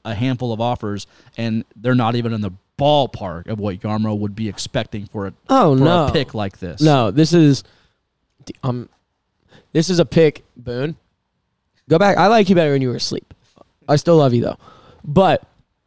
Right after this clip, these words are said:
Speaker 2: this is a pick that I feel like the team that would trade for it would almost have to give more in return to get this pick.
Speaker 1: Yeah.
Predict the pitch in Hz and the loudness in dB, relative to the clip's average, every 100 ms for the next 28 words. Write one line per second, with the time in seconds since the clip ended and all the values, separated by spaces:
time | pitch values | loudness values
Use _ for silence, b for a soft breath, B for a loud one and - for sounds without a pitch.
0 | _ _ _ _ - 220 294 247 156 208 | _ _ _ _ 2 2 4 0 2 2
1 | 202 202 185 - 175 175 170 165 151 120 | 2 2 2 2 2 4 6 6 4 -4
2 | - - 170 165 - - 175 175 170 151 | -14 -10 -2 -2 0 2 4 4 4 2
3 | 143 113 - 147 151 151 180 180 196 185 | 2 0 -2 2 2 4 4 6 6 2
4 | _ b b b b _ _ 180 180 - | _ b b b b _ _ 2 2 4
5 | 170 165 170 156 143 143 151 143 139 139 | 4 4 4 0 0 0 0 0 0 2
6 | 135 123 117 - - 139 131 123 - 123 | 4 2 0 -2 -2 0 2 0 2 2
7 | 117 117 120 117 113 - 98 - - - | 0 -4 -4 0 -2 0 -4 -6 -14 -20
8 | 82 | -20